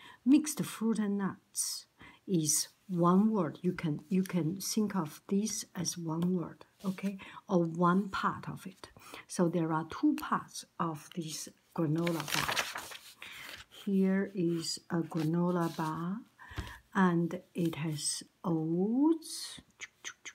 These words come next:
oats, and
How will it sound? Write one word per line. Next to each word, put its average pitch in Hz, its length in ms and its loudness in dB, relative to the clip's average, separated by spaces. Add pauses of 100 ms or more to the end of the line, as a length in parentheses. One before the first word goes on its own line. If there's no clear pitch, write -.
(640)
oats, 196 1080 0 (640)
and 220 480 4